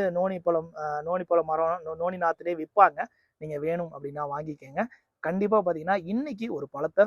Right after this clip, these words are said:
முழுமையா கத்துருந்தோம் அப்படின்னா, மறக்காம உங்க நண்பர்களுக்கும் ஷேர் பண்ணுங்க. இந்த பழங்கள்லாம் கிடைக்குது அப்படின்னா, கண்டிப்பா வந்து ஜூஸ் போட்டு குடிங்க.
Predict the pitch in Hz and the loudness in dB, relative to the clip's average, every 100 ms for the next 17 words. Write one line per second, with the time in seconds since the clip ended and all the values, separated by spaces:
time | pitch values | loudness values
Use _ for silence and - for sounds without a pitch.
0 | 202 160 190 240 208 160 - 170 180 170 | 4 -2 0 2 2 2 0 0 2 2
1 | 143 139 175 143 120 123 143 165 151 143 | 0 -2 0 0 -6 -12 -6 -4 -4 -2
2 | 165 175 151 165 151 151 - 147 139 339 | 0 2 0 -4 -2 -2 -2 -6 -2 -4
3 | - _ _ - 247 240 240 277 277 247 | -4 _ _ -2 2 8 8 8 6 6
4 | 254 220 208 208 208 202 - 156 156 165 | 6 6 2 2 2 2 0 -8 -4 -2
5 | 165 170 185 165 160 175 160 165 170 175 | -2 0 2 2 0 0 0 0 0 0
6 | 165 156 170 165 | -2 0 0 0